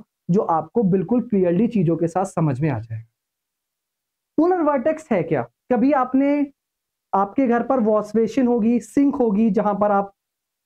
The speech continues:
घर के जो बर्तन हैं वो धोते हैं, आप उस area में क्या कीजिए, वहां पर जहां से water outlet होता है उस sink के pipe से, उसको close कर दीजिए। Close करने के बाद आप वहां से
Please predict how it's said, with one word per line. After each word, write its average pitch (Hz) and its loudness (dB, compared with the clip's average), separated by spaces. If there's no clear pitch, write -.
घर 196 2
के 220 0
जो 220 2
बर्तन 202 0
हैं 233 2
वो 220 2
धोते 180 0
हैं, 233 -6
आप 311 2
उस 339 0
area 240 2
में 311 0
क्या 277 2
कीजिए, 233 0
वहां 220 2
पर 277 2
जहां 226 0
से 294 0
water 226 0
outlet 240 0
होता 233 0
है 233 2
उस 262 -2
sink 254 2
के 285 2
pipe 190 0
से, - -6
उसको 311 0
close 277 2
कर 185 0
दीजिए। 139 -2
Close 320 2
करने 285 2
के 247 2
बाद 214 0
आप 226 0
वहां 233 0
से 302 -2